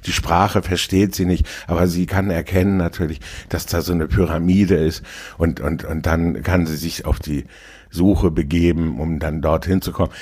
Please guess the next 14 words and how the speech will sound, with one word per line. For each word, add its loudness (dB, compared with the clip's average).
Es -2
gibt 0
auch 2
wieder -2
das 0
Motiv 0
natürlich -2
der, 0
äh, 0
Entführung 0
oder 0
der, 2
der 0
List, 0